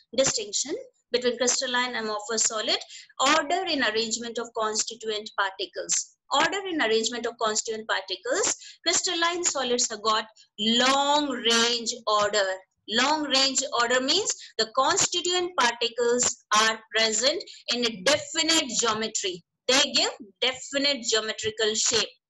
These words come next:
to the crystal there. Whereas in amorphous solids, they have got only short range order, means the constituent particles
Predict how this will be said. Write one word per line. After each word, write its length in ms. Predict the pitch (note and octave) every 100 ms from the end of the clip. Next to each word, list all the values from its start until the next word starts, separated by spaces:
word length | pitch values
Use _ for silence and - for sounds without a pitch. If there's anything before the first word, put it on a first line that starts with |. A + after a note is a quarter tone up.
| _ -
to 60 |
the 120 | B3 D4+
crystal 380 | B3+ G#3 A3+ G3+
there. 180 | G3 F3 - - -
Whereas 540 | A3 B3 B3 B3+ F4+ - - -
in 140 | A3+ A#3 A#3
amorphous 480 | C#4+ F4+ - F#4+
solids, 720 | - C4 G#3 G3+ A3 - - _ -
they 160 | G#3+ D4
have 220 | B3 F#3+
got 260 | G3 G#3 G#3 - _ -
only 560 | C#4 E4 E4+ E4+ F4+
short 400 | F4+ - B3 A#3+ A#3+ G#3+ A3
range 240 | A3 A3 -
order, 340 | A3+ G#3+ G#3 G#3
means 400 | A3 E4 G#4+ -
the 120 | C#4+
constituent 600 | C4 C4+ - D4+ E4 D#4+
particles 600 | D4+ A#3 A#3+ A#3+ A#3+ B3